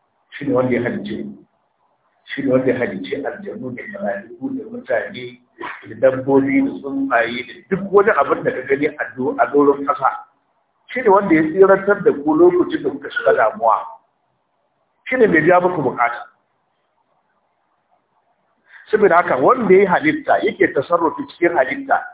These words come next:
shi ya fi cancanci a bauta masa. Wanda bai halicci komai ba, idan ka bautata masa, ka yi zalunci. Shi yasa aka ce, "Inna shirka la zulmun azim."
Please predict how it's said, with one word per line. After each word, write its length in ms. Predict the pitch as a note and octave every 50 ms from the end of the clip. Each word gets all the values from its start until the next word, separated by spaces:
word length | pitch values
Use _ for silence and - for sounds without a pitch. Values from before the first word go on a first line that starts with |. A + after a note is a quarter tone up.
| - _ _ _
shi 200 | - - D3+ E3
ya 80 | E3+
fi 80 | F3 E3
cancanci 500 | - D#3+ B2+ - - A#2+ A2 - A#2+ D#3
a 120 | - A#2+
bauta 360 | A2+ A#2+ A#2+ A#2+ - - F2+
masa. 260 | - - - - - - _ _ _ _ _ _ _ _ _ _ _ _ _ _ _ - - - - C3
Wanda 240 | E3 G#3+ A#3 A3
bai 100 | F#3 F#3 E3+
halicci 360 | F3 E3 E3 D#3+ D#3+ F#3+ G3 G3 -
komai 380 | G3+ G3+ G#3 G3+ G#3+ G#3+ G#3 G3
ba, 260 | G#3+ G#3+ G3+ F3+ C3 - - - - - _ _ _ _ _ _ _ _ _ _ _ _ _ _ _ _ _ _ _ _ _ _ _ _ _ _
idan 300 | D3+ D3+ D#3+ G3+ G#3 G3 G#3
ka 80 | G#3
bautata 380 | G#3 G#3+ G#3+ F#3 F3 E3 E3 D3+
masa, 180 | D#3 D3 C#3+ C3+
ka 120 | C#3 C#3+ F3
yi 100 | F#3 F3+
zalunci. 420 | F#3+ F3+ F3+ F3+ F3+ F3+ F3+ - - - - _ _ _ _ _ _ _ _ _ _ _ _ _ _ _ _ _ _ - - - -
Shi 80 | F#3+ G3
yasa 160 | G3 A3 F3
aka 180 | F3+ F3+ F3 D#3+ F3+
ce, 60 | F3
"Inna 420 | - - - G3 G3+ F#3+ F3+ D#3 - - -
shirka 560 | - F#3+ F3+ F3 F3 F3+ F3+ F#3+ A3 - - - - _ _ _ _ A2+
la 220 | A#2 B2+ A#2+ A#2 A2+
zulmun 680 | C3 E3 F#3 F3+ F3 F3 E3+ F3 G3+ - A#3+ A#3+ - - _ _ -
azim." 680 | F#2+ G2 G#2+ A#2 A#2+ - D#3 D#3+ - - - - -